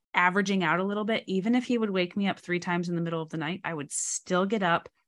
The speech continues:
I had my intentionality, like, accountability partners.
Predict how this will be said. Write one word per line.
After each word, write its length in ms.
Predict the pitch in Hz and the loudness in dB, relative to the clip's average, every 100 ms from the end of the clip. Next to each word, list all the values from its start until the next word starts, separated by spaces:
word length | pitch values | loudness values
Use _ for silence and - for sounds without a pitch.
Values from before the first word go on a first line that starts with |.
| - | -10
I 40 | |
had 200 | 151 170 | -2 0
my 200 | 185 190 | 0 0
intentionality, 800 | 202 196 190 - 180 180 180 180 | 0 0 -4 -2 0 2 0 0
like, 180 | 156 - | -2 -4
accountability 640 | - - 165 196 196 190 196 | -6 0 0 2 2 0 0
partners. 580 | 190 180 185 185 180 | 0 0 0 -2 -4